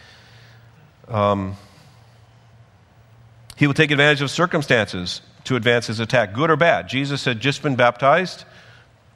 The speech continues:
spiritual high moment, and then we have Jesus is fasting and weak, spiritual, maybe a physical low moment. He will appeal to doing the right thing in the wrong way or the wrong time.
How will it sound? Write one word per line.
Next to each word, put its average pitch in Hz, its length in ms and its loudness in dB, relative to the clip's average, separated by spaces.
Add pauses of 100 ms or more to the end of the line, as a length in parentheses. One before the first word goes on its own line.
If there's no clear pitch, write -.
(400)
spiritual 131 400 -2
high 135 160 4
moment, 165 420 -2
and 131 160 -2
then 139 160 0
we 139 120 -2
have 131 540 0 (260)
Jesus 120 420 -8
is 120 100 -6
fasting 117 480 0
and 113 160 -2
weak, 120 460 -6
spiritual, 117 680 -6
maybe 107 280 -6
a 101 100 -6
physical 123 480 -6
low 131 140 0
moment. 90 340 -8 (4000)
He 156 180 2
will 156 120 2
appeal 160 320 0
to - 100 -2
doing 151 460 2
the 143 120 4
right 151 280 4
thing 113 320 -4
in 123 100 -2
the 120 100 2
wrong 123 300 4
way 131 180 2
or 113 60 2
the 113 100 -2
wrong 123 240 2
time. 139 320 0